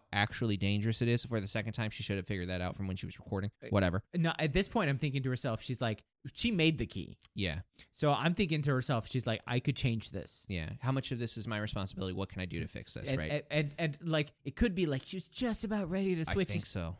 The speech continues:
Speaker 1: yeah.
Speaker 2: And then Guy grabs it out of her hands. And
Speaker 1: Yeah.
Speaker 2: then she re-, realizes, "Oh, crap, I'm a bad guy."
Speaker 1: Yeah, this is crisis of conscience that was, and before she can make the right decision, Guy shows up. This is, which is, like, the third or fourth time this happened.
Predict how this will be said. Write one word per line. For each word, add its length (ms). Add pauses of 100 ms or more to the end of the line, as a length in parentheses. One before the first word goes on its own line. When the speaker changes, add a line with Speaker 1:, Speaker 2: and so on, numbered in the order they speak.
(140)
Speaker 1:
yeah. 160
Speaker 2:
And 180
then 160
Guy 280
grabs 360
it 80
out 160
of 60
her 100
hands. 420
And 80
Speaker 1:
Yeah. 180
Speaker 2:
then 180
she 160
re-, 240 (100)
realizes, 480
"Oh, 160
crap, 300
I'm 100
a 60
bad 300
guy." 120
Speaker 1:
Yeah, 240
this 160
is 60
crisis 400
of 80
conscience 460
that 120
was, 240 (240)
and 180
before 240
she 120
can 120
make 160
the 80
right 180
decision, 520 (140)
Guy 180
shows 220
up. 80
This 160
is, 20
which 240
is, 100
like, 140
the 100
third 200
or 20
fourth 180
time 140
this 140
happened. 320